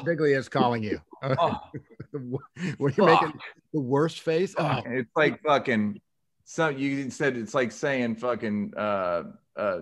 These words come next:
Speaker 2: saying Beetlejuice.
Speaker 1: <laughs>
Speaker 2: You say self-indulgent
Speaker 1: Just
Speaker 2: three
Speaker 1: a
Speaker 2: times,
Speaker 1: beer
Speaker 2: Mike
Speaker 1: talking.
Speaker 2: Birbiglia calls you.
Speaker 1: Yeah.
Speaker 2: Um, I'm
Speaker 1: Middle
Speaker 2: kidding.
Speaker 1: of
Speaker 2: And Mike
Speaker 1: talking.
Speaker 2: Birbiglia is the reason I did Three Mics, basically.
Speaker 1: Oh, is he really?
Speaker 2: Like, his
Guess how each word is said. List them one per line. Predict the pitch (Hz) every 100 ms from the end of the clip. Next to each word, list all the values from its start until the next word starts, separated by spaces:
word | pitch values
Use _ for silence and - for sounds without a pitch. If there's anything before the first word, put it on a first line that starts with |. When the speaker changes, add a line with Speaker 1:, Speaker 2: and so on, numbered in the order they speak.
| 73
Speaker 2:
saying | - 120 110 104
Beetlejuice. | 101 139 127 87 95 - - - _ _ -
Speaker 1:
<laughs> | 151 - 262 - 233 - 269 -
Speaker 2:
You | 240 - 202
say | - 120 - - - -
self-indulgent | - 165 156 139 120 151 175 185
Speaker 1:
Just | 196 123
Speaker 2:
three | 120
Speaker 1:
a |
Speaker 2:
times, | - -
Speaker 1:
beer | 185 170
Speaker 2:
Mike | - 131
Speaker 1:
talking. | - 180 175
Speaker 2:
Birbiglia | 131 113 107
calls | - 135 143 110
you. | 101 - _ _ _ - - -
Speaker 1:
Yeah. | 139
Speaker 2:
Um, | - 107 101 90 -
I'm | 110
Speaker 1:
Middle | 160 127
Speaker 2:
kidding. |
Speaker 1:
of | 139
Speaker 2:
And | 117 127
Mike | 139 120
Speaker 1:
talking. | 139 160
Speaker 2:
Birbiglia | 160
is | 147 123
the | 123
reason | 127 113 113
I | 107
did | 110 117 101 -
Three | 104
Mics, | - - - _ _ _ _ -
basically. | 98 101 170
Speaker 1:
Oh, | 151
is | 143
he | 151
really? | 151 165
Speaker 2:
Like, | 120
his | 117